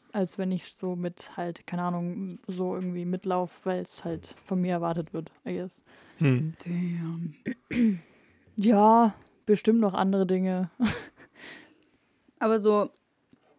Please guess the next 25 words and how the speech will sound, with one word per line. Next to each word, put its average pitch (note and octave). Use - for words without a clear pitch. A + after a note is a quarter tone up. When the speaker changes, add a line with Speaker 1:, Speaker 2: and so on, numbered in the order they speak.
Speaker 3:
speaking B3
of G3
Abschluss, -
Speaker 1:
Hm. F3+
Speaker 3:
was G#3
wäre G3+
so F#3+
deine F#3
Idealvorstellung G3+
für G3
nach F3+
Uni? G3+
Speaker 1:
Was G#3+
man G3+
da F#3+
so F3+
macht F3+
damit? F#3
Speaker 3:
N-, A3
nicht C#4+
damit A#3
unbedingt, G3
sondern F3+
sowas E3+
machen. D#3+